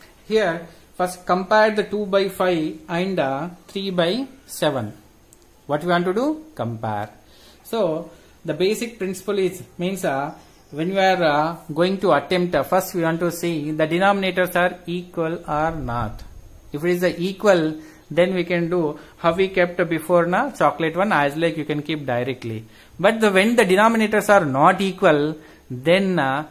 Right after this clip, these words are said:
you must and should make it the denominators equal by the, see, uh,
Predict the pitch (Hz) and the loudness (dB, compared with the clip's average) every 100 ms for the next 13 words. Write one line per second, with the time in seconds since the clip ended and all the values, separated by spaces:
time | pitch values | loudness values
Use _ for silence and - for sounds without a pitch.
0 | - - 175 202 147 151 175 175 175 170 | -14 -6 -2 0 -2 -2 -4 -4 -2 -4
1 | 160 151 - - 135 160 202 - 240 202 | -4 -8 -16 -10 -4 -2 -2 -4 -6 -2
2 | 202 170 160 165 165 156 156 156 180 247 | 0 0 0 0 0 -2 -2 2 2 0
3 | - - - - - 165 160 131 107 117 | -8 -20 -20 -12 -4 -4 -4 -6 -6 -8
4 | - - - _ _ _ _ _ _ 269 | -18 -20 -20 _ _ _ _ _ _ -6
5 | 151 180 196 160 135 143 160 - - - | 0 2 4 4 4 0 -4 -16 -20 -12
6 | 196 208 214 - - - 135 131 | -8 -6 -8 -12 -20 -16 -10 -8